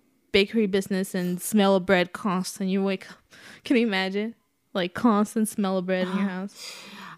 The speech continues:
Speaker 2: I, like,
Speaker 1: Amazing,
Speaker 2: it's
Speaker 1: but also
Speaker 2: funny
Speaker 1: kinda suffocating.
Speaker 2: 'cause, um, my friend, uh, one of my friends, his dad, uh, my friend's Brazilian. His dad used to own a bakery.
Speaker 1: Mm-hmm.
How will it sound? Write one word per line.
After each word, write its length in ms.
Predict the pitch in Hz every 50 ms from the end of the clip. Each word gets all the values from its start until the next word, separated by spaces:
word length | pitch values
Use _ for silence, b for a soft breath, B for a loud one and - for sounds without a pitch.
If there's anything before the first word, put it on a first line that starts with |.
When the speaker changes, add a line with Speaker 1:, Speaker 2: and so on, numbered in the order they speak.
| -
Speaker 2:
I, 300 | - 214 240 254 269 -
like, 440 | 220 269 277 277 269 269 - - -
Speaker 1:
Amazing, 500 | - 226 247 233 208 214 233 240 277 -
Speaker 2:
it's 120 | 185 185 190
Speaker 1:
but 120 | 185 285 254
also 100 | 240 240
Speaker 2:
funny 180 | 269 285 302
Speaker 1:
kinda 180 | 311 294 - 196
suffocating. 420 | - - 285 269 254 247 247 240 240
Speaker 2:
'cause, 260 | 226 202 - - -
um, 560 | 240 233 233 226 226 220 214 208 202 - - - _ _ -
my 360 | 220 214 214 214 214 233 254
friend, 560 | 233 - - 254 220 208 214 226 226 233 254 - - -
uh, 180 | 233 226 226 -
one 180 | - 220 220 226
of 80 | 226
my 100 | 233 226
friends, 420 | 220 - 220 196 196 202 208 - -
his 340 | - 190 214 208 190 180 180
dad, 500 | 175 190 180 180 180 180 185 190 202 233 - - -
uh, 240 | 190 180 175 - - - - _ _ _
my 140 | - 208 202
friend's 240 | 190 226 214 190 180
Brazilian. 540 | 185 185 175 175 180 170 170 165 165 160 - B B B B B B
His 220 | B - 196 180 180
dad 260 | 208 202 202 202 202
used 300 | 202 202 202 196 - -
to 180 | 208 190 185 -
own 300 | 190 185 185 185 185 180
a 80 | 175
bakery. 640 | 175 180 175 175 175 180 - 214 220 233 247 269
Speaker 1:
Mm-hmm. 0 | 277